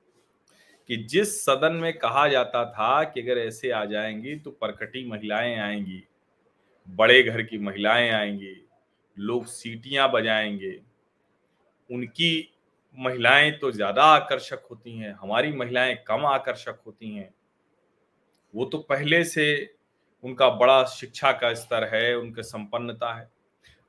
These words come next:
अच्छा है कि ये सब सवाल इस बार बहुत कम उठे। ऐसा नहीं कि नहीं उठ रहे हैं, कुछ जातिवादी लोग जिनकी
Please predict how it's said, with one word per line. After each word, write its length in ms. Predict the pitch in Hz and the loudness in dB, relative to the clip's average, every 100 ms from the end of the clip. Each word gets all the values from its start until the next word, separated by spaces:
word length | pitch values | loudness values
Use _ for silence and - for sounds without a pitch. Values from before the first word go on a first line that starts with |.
| - | 4
अच्छा 360 | 214 214 285 | 4 6 8
है 140 | 285 294 | 10 8
कि 140 | 294 | 4
ये 300 | 240 185 254 | -2 0 0
सब 180 | - 254 | -2 -6
सवाल 400 | - 160 160 196 | -4 -2 0 -2
इस 100 | 156 | -6
बार 180 | 147 165 | -6 -6
बहुत 320 | 123 143 151 | -8 -14 -12
कम 180 | 202 92 | -10 -10
उठे। 220 | 87 _ _ _ _ _ _ _ _ _ _ _ _ _ _ _ _ _ _ 196 | -14 _ _ _ _ _ _ _ _ _ _ _ _ _ _ _ _ _ _ 2
ऐसा 200 | 202 311 | 6 6
नहीं 200 | 349 339 | 4 -2
कि 120 | 339 | -4
नहीं 320 | 170 123 139 | -4 -4 -2
उठ 220 | 180 123 98 | -2 -4 -8
रहे 100 | 82 | -12
हैं, 240 | - - _ _ _ _ _ - | -12 -20 _ _ _ _ _ -14
कुछ 180 | 131 | -12
जातिवादी 800 | 101 104 120 156 196 190 185 180 | -6 2 4 4 4 4 4 2
लोग 320 | 160 131 196 | -2 -2 -2
जिनकी 600 | - 127 117 139 135 - | -8 -14 -12 -12 -12 -16